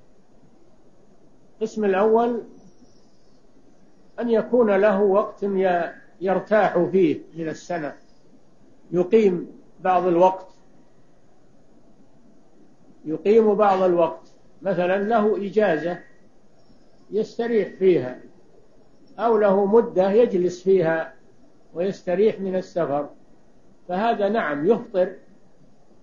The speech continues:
ويقصر الصلاة لأنه مسافر، وهو أولى بالرخصة من الذي سفره بعض الأحيان،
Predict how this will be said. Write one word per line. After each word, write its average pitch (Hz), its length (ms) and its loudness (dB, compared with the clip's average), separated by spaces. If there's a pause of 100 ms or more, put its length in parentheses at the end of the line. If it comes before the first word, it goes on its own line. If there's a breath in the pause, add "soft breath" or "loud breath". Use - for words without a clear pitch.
(300)
ويقصر 190 560 -2
الصلاة 165 520 -4 (920)
لأنه 190 480 -2
مسافر، 180 640 -2 (720)
وهو 196 240 2
أولى 185 400 2
بالرخصة 170 680 -4 (1400)
من 180 200 0
الذي 180 400 2
سفره 175 640 -2
بعض 180 240 -2
الأحيان، 156 500 -6